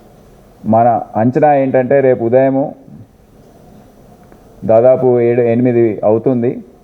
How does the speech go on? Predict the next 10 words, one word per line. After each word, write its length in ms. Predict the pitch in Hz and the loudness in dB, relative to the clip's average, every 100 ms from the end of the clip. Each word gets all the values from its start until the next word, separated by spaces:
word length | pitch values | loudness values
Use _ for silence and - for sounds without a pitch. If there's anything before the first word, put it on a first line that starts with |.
| _ _ _ - - | _ _ _ -18 -2
రాత్రంతా 600 | 104 110 123 123 131 127 | 2 2 2 2 2 2
ఈ 360 | 117 113 101 95 | 2 -2 -2 -6
ప్రక్రియ 500 | - 101 107 127 117 | -2 -2 0 0 0
కొనసాగే 520 | 113 110 107 110 110 | 0 -2 0 2 2
అవకాశం 400 | 107 110 113 107 | 2 0 0 -2
ఉంది. 300 | 107 110 165 - - - - - - - - - | -2 -4 -6 -12 -20 -20 -20 -20 -20 -20 -8 -2
అయితే 260 | 113 131 | 0 2
మేము 520 | 127 127 127 120 113 - | 2 2 2 0 -2 -2
ప్రతిసారి 520 | 120 127 127 139 135 135 | -2 -2 0 0 0 0
చేసినట్టు 680 | 127 120 123 - 127 107 | -2 0 -2 2 2 0